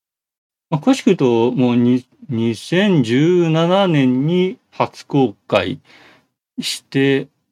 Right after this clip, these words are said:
えっと、ウェブジーエル総本山に、えっと、あ、一月二日ですね。二千十七一月二日に初公開、ツイートで、えっと、発して、で、その月の一月二十日にウェブジーエル総本山に、まあ、掲載されているわけですよね、調べたら。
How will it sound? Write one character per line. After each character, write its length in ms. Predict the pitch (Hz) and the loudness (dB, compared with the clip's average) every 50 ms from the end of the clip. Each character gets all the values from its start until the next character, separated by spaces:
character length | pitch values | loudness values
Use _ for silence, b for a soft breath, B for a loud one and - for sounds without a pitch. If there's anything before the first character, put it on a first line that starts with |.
| _ _ - | _ _ -4
え 160 | - 127 120 | -2 0 0
っ 80 | 120 - _ _ - | 0 -2 _ _ -4
と、 440 | - 123 117 113 110 110 117 - - _ _ _ _ - - | 0 0 2 2 2 0 -2 -2 -4 _ _ _ _ -4 -2
ウ 60 | 202 | 0
ェ 100 | 208 196 | 2 2
ブ 100 | 196 180 | 0 0
ジ 100 | 180 185 | 0 0
ー 60 | 180 | 0
エ 20 | 175 | 0
ル 80 | 175 | 0
総 160 | 160 175 175 170 | 0 0 0 2
本 260 | 170 165 160 147 117 | 2 2 2 2 2
山 220 | 113 110 104 101 | 0 -2 -2 -2
に、 320 | 98 95 92 95 - - _ _ _ | -2 -2 -4 -4 -8 -10 _ _ _
え 140 | - 107 98 | -10 -8 -8
っ 40 | 98 | -8
と、 200 | - _ - - - - | -10 _ -20 -20 -20 -14
あ、 220 | 156 117 107 101 101 | -8 -6 -4 -2 -2
一 260 | 120 117 - 240 226 | -2 -2 0 0 2
月 280 | 240 220 220 - 208 180 | 2 0 0 0 -2 -2
二 140 | - - | -2 2
日 80 | - 170 | 2 2
で 60 | 156 | 2
す 100 | 151 104 | 2 -2
ね。 140 | 92 98 104 | -8 -8 -6
二 100 | 139 117 | -6 -8
千 160 | - - 170 139 | -4 -2 -2 0
十 100 | 131 123 | 2 2
七 100 | 117 110 | 0 0
一 160 | 104 - 143 | 0 0 0
月 240 | 147 147 147 147 135 | 0 0 0 0 -2
二 120 | - - | -2 -2
日 60 | 143 135 | -4 -4
に 60 | 131 | -2
初 240 | - 123 - - - | -2 -4 -6 0 2
公 120 | 147 127 | 2 2
開、 140 | - 107 - | 4 2 0
ツ 120 | - 139 | 4 4
イ 80 | 131 131 | 4 4
ー 40 | 127 | 4
ト 140 | - 131 | 2 2
で、 220 | 123 123 123 - B B B B B B B B B - | 4 4 4 2 B B B B B B B B B 0
え 120 | 131 123 | 2 2
っ 40 | 123 | 2
と、 60 | 117 | 2
発 220 | 113 123 117 113 - | 0 -2 -4 -4 -6
し 60 | - | -10
て、 380 | - - 156 151 156 - - 123 - _ _ - | -2 2 4 4 4 2 -2 -12 -20 _ _ -4
で、 160 | - 139 135 | 2 2 2
そ 440 | 131 - - - - - - - 151 | 2 0 -10 -20 -20 -20 -10 -4 0
の 280 | 151 151 151 147 143 147 - _ _ _ | 0 2 4 2 2 0 -4 _ _ _
月 180 | - - - 151 | -18 -6 0 2
の 80 | 143 131 | 2 2
一 140 | 123 147 | 2 2
月 160 | 147 147 151 143 | 0 2 2 0
二 80 | 143 - | 0 0
十 100 | 143 139 - - | -4 -8 -4 -2
日 60 | 160 | 0
に 240 | 165 175 180 220 - | 0 0 0 -2 -2
ウ 40 | - | 0
ェ 120 | 135 135 120 | 0 0 0
ブ 80 | 120 | 0
ジ 140 | 117 - 131 | -2 0 0
ー 40 | 123 | 0
エ 20 | |
ル 60 | 120 | 0
総 160 | - - 135 - | 2 0 -2 0
本 200 | - 139 127 117 | 2 0 0 2
山 140 | 123 127 | 2 2
に、 120 | 147 165 156 | 2 2 2
ま 100 | 120 95 | 0 0
あ、 40 | - | 0
掲 140 | - 107 | -2 -2
載 140 | - 107 98 | -2 -2 -4
さ 100 | - 104 | -2 -2
れ 100 | 98 92 | -2 -2
て 100 | 90 107 | -2 -2
い 40 | 98 | 0
る 200 | 95 90 - _ B B B B B B B _ _ _ _ _ _ _ - | 0 -2 -4 _ B B B B B B B _ _ _ _ _ _ _ -2
わ 120 | 117 101 | 0 0
け 100 | 110 101 | 0 -2
で 60 | - | -4
す 80 | - 92 | -4 0
よ 60 | 98 | 0
ね、 60 | 127 | 0
調 200 | - - 117 98 | 0 2 0 0
べ 80 | 92 92 | 0 -2
た 80 | - - | -6 -6
ら。 240 | - - - - | -8 -12 -14 -18